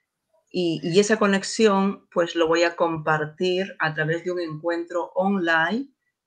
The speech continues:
justo en la hora del eclipse.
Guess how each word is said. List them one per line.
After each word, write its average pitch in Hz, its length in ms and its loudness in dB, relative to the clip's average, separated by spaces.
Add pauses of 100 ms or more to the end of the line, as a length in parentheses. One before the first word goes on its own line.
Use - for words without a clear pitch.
(480)
justo 190 560 -2
en 160 220 0
la 147 180 4
hora 170 380 4
del 156 160 0
eclipse. - 680 -6